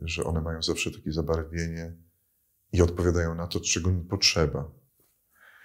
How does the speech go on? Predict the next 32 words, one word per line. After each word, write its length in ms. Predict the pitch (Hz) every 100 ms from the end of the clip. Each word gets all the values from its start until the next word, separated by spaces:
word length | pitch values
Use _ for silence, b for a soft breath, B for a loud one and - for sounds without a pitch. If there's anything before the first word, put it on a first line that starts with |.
| B -
Czy 140 | -
ja 100 | 92
po 100 | 98
prostu 220 | 95 -
zapraszam, 760 | - 95 101 95 - 90 85 82
y, 840 | 80 - 76 78 78 76 73 71 80
osoby 380 | - - 82
do 220 | 80 80 82
rozważania 640 | 82 - 87 87 82 80
tego, 300 | - 85 90
co 180 | - 92
mi 140 | 92
tam 200 | 95 85
w 40 | -
sercu 320 | 95 85 -
się 160 | - 90
dzieje, 400 | 82 78 65 -
nie? 120 | 80 98 B B B B B -
Bo 60 |
jak 120 | 87 95
my 60 |
rozmawialiśmy 580 | 98 92 87 87 82 87
na 60 | 82
przykład 260 | 80 90 - - _ _ _
ostatnio, 420 | - 90 82 87
mówię, 240 | 85 80 -
gorzkie 380 | 92 92 - 82
żale 240 | 85 82
na 140 | 82 78
temat 420 | 82 80 80 - _ _ _
dobrego 360 | 85 82 85 82
Łotra, 480 | 73 71 71 76